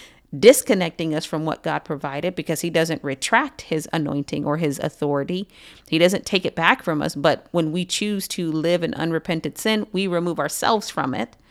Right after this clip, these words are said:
right? And we set a stumbling block before our own feet. And if we don't know the power of the name of Jesus and highly esteem it,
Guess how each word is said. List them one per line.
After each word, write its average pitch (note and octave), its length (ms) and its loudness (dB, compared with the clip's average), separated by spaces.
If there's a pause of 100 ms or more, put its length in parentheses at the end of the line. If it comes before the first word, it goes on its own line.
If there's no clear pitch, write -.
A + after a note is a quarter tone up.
(280)
right? E3+ 240 2
And D#3+ 100 0
we G#3+ 140 4
set D#3+ 240 0
a D#3+ 60 0
stumbling D#3 440 -2
block D3 220 0
before D3+ 320 0
our - 100 -2
own B3 200 4
feet. D#3 360 -4 (460)
And G#3+ 340 2
if E3+ 140 2
we F3+ 260 -2
don't F#3 380 0
know F#3 680 4
the D#3+ 100 2
power F3 340 4
of D#3 80 0
the E3 100 0
name D#3 220 0
of D3+ 120 -2
Jesus D#3 340 -2
and D#3+ 180 -2
highly F#3 460 -2
esteem A#3+ 460 0
it, - 200 -6